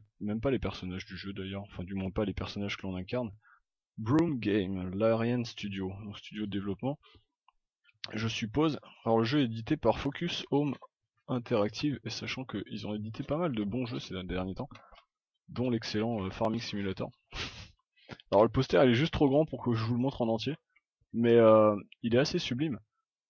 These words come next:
D'ailleurs je sais plus, il y avait une anecdote au sujet des personnages, je crois qu'au départ il devait y avoir deux hommes ou deux femmes qui se tenaient la main et ça faisait un peu trop gay, donc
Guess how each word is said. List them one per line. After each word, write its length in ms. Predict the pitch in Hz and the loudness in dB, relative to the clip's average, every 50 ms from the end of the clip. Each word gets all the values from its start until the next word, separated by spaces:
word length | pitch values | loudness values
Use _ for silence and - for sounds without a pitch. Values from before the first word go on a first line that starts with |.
| _ _ _ _ - | _ _ _ _ -2
D'ailleurs 280 | 107 110 135 165 175 160 | 2 4 4 4 2 0
je 80 | 147 | -4
sais 160 | 147 - 156 | -2 -4 -4
plus, 140 | 143 - 208 | -2 -2 2
il 60 | 190 | 4
y 20 | 156 | 4
avait 140 | 127 127 143 | 4 4 4
une 60 | 151 | 2
anecdote 420 | 147 147 147 143 147 156 160 - | 2 0 0 0 0 -2 0 0
au 40 | 120 | -4
sujet 300 | 117 - 117 113 127 127 | -4 -4 -4 -2 -2 0
des 100 | 120 120 | -2 -2
personnages, 500 | - 117 120 - - 110 120 131 131 113 | -4 -4 -6 -4 -4 -4 -2 -2 -2 -4
je 80 | 110 - | -6 -4
crois 140 | - 139 | -4 -6
qu'au 140 | 131 - 123 | -4 -4 -2
départ 320 | 110 107 101 110 123 131 123 | -4 -4 -2 0 0 0 0
il 60 | 101 | -2
devait 120 | 95 98 | -2 -2
y 80 | 98 101 | 0 0
avoir 240 | 101 107 110 113 107 | 0 0 0 -2 -2
deux 240 | 104 113 110 107 | -4 -2 -2 0
hommes 200 | 113 113 117 117 | 0 0 0 0
ou 40 | 107 | -2
deux 140 | 101 107 98 | -4 -6 -8
femmes 380 | - - 104 104 107 101 95 - | -6 -4 -4 -4 -4 -4 -8 -10
qui 120 | - - - | -12 -14 -14
se 40 | - | -10
tenaient 240 | - 104 104 101 | -6 -4 -2 0
la 120 | 95 98 98 | 0 0 0
main 300 | 110 117 123 123 110 98 | 0 0 0 0 -2 -2
et 140 | 92 98 101 | -4 -6 -8
ça 160 | - - 104 101 | -10 -8 -10 -8
faisait 120 | 101 110 | -4 -4
un 80 | 107 104 | -4 -2
peu 160 | - 117 117 | -2 -4 -6
trop 160 | - - 117 | -4 -6 -6
gay, 220 | 110 110 117 123 | -2 0 0 0
donc 160 | 120 107 98 | 0 -2 -6